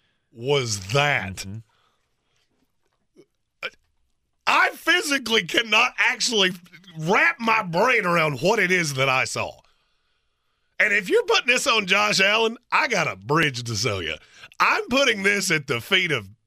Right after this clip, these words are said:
Speaker 1: well, I'll go three people. Sean McDermott, Leslie Frazier, Ken Dorsey. End of message. Repeat the line. That was awful.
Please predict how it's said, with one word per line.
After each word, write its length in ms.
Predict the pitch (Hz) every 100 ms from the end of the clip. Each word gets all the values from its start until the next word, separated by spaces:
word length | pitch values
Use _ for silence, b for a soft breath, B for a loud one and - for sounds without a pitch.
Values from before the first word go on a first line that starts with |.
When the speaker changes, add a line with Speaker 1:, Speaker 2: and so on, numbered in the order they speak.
| _
Speaker 1:
well, 360 | 165 156 160 156
I'll 140 | 147 143
go 200 | 143 139
three 380 | - 123 123
people. 420 | 104 101 80 78 - b b b b b b
Sean 440 | - 139 123 160
McDermott, 580 | 311 359 349 240 123 120 _ _ _ _ _
Leslie 560 | 120 156 170 165 208
Frazier, 580 | 214 269 240 156 131 101 - b b b
Ken 320 | - 147 143
Dorsey. 500 | 147 143 117 113 82 _ b b -
End 280 | 139 143
of 120 | 196 277
message. 500 | 330 294 - 131 120 -
Repeat 420 | 131 156 143 117 107
the 80 |
line. 400 | 113 127 104 82 64 _ _ _ _ _ _ _
That 520 | 104 165 196 156 143 _ _
was 560 | 139 135 131 123 101 - _ -
awful. 560 | 135 104 92 90 -